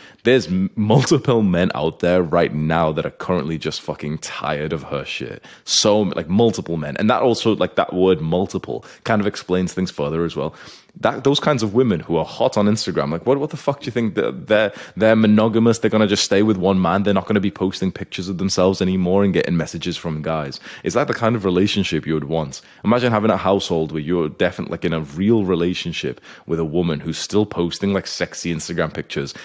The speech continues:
and she just won't stop. And she won't stop putting on, like, fucking estrogenic perfume, and, you know, she wants to go and take the Instagram picture and shit.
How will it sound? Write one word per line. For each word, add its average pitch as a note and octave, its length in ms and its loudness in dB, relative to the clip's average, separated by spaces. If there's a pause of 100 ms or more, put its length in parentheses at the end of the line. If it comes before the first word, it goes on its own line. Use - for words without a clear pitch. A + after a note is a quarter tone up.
(120)
and E2 120 -8
she F2+ 140 -4
just - 280 -2
won't E2+ 300 -4
stop. - 420 -8 (200)
And E2 120 -8
she F2+ 120 -6
won't F#2 260 0
stop - 360 -4
putting F2+ 220 -2
on, D#2+ 140 -2
like, D#2+ 120 -6
fucking E2+ 260 -8
estrogenic D#2+ 640 -6
perfume, D#2+ 540 -4
and, D#2+ 100 -4
you E2 80 -2
know, D#2 60 -4
she E2+ 120 -8
wants E2 160 -6
to E2 60 -6
go E2 80 -4
and E2 80 -6
take - 160 -8
the E2+ 140 -2 (260)
Instagram F2+ 480 0
picture F2 320 -6
and E2+ 100 -2
shit. D2 260 -4